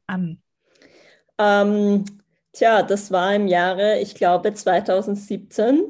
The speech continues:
Speaker 2: wo ich nichts ahnend um zwei Uhr morgens mehr tot als lebendig halt vorm Computer gesessen bin und auf einmal schreibt mich halt eine Freundin an mit:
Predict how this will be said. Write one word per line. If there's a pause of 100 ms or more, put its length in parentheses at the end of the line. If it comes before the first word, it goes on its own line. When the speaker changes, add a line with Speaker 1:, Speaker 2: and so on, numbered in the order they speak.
(460)
Speaker 2:
wo
ich
nichts
ahnend
um
zwei
Uhr
morgens
mehr
tot
als
lebendig
halt
vorm
Computer
gesessen
bin
und
auf
einmal
schreibt
mich
halt
eine
Freundin
an
mit: